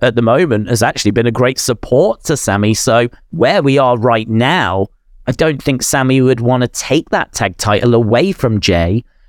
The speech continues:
We know that Jey, or at least we believe Jey, isn't gonna cost Sami at Elimination Chamber because we don't think the Usos are allowed into the country of Canada. So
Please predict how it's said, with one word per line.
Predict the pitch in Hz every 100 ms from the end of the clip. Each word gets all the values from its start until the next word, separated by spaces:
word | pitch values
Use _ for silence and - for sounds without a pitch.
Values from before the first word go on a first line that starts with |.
| _
We | 127
know | 139 180 214
that | 175 165 139 127 _
Jey, | - 143 127 131
or | 117 110
at |
least | 120 123
we | 123
believe | 113 113 127 165 -
Jey, | 127 110 107 107
isn't | 117 127 165 139
gonna | 131 117
cost | - 139 147 -
Sami | 127 107 101 98 - - - - - -
at | 120
Elimination | 120 113 113 113 - 110
Chamber | 117 110 123
because | 127 120 143 131
we |
don't | 120 139 175
think | 143 123
the | 117 120
Usos | 156 - 92 90 113 - - _ _
are | - 143
allowed | 131 135 135 139 - - _ _
into | 151 151 151
the | 151
country | 170 180 - 190
of | 139
Canada. | - 180 233 302 - _ _
So | - 180 165 160